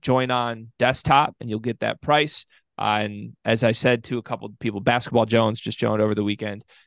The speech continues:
You can join on a computer and then just download the app and everything else is on your phone. I've been running it from my phone. So that's the easiest way to do it. Let's get to the Discord comments, though, uh, starting with Coy, who on Friday said, "Carter being the biggest perpetrator of his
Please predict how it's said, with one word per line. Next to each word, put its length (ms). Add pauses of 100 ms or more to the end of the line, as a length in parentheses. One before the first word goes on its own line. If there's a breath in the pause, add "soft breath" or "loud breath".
You 120
can 160
join 300
on 100
a 60
computer 680
and 120
then 80
just 180
download 320
the 100
app 280
and 80
everything 260
else 220
is 80
on 80
your 80
phone. 320 (100)
I've 140
been 100
running 240
it 60
from 120
my 120
phone. 320
So 140
that's 200
the 220
easiest 520
way 140
to 80
do 180
it. 140 (320 soft breath)
Let's 140
get 160
to 80
the 80
Discord 400
comments, 540
though, 340 (100)
uh, 160
starting 300
with 160
Coy, 380
who 120
on 140
Friday 400
said, 260
"Carter 320
being 260
the 80
biggest 380
perpetrator 800 (320 soft breath)
of 140
his 180